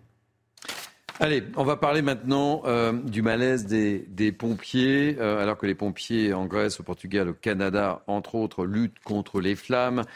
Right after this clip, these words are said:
Les ti-, la situation est heureusement plus modérée, euh, en France, et notamment par rapport à l'été dernier, où, euh, il y avait beaucoup de, d'incendies, on s'en, on s'en souvient. Euh, on avait senti les pompiers, euh, quelque peu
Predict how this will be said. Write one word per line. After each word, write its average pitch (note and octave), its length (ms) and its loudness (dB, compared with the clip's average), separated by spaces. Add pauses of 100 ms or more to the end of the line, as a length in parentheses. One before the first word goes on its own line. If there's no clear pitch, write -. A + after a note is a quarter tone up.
(400)
Les G#2+ 140 0
ti-, A2 260 -8
la C3 120 2
situation A#2 580 0
est G2 220 2 (180)
heureusement A2 300 0
plus B2 180 0
modérée, A#2+ 640 2
euh, F#2+ 260 0 (280)
en A#2 120 2
France, B2 480 -2
et G#2 60 -4
notamment G2 400 -2
par F2 160 -2
rapport F2 300 0
à - 20 0
l'été E2 240 -4
dernier, G#2+ 420 0 (460)
où, F2+ 220 -2
euh, E2 120 -4
il - 80 -6
y - 20 0
avait F2 280 -2
beaucoup F2+ 300 -8
de, F2 180 -4
d'incendies, G#2+ 800 -2
on F#2+ 80 0
s'en, F2 260 -4
on F#2 60 -4
s'en F2+ 180 -8
souvient. A2 560 -2 (480)
Euh, F#2 300 2
on F2+ 160 0
avait F2+ 120 -2
senti G2+ 520 -4
les F2 160 0
pompiers, F#2+ 560 -2
euh, E2+ 100 -2
quelque F2+ 300 -4
peu F#2 300 -4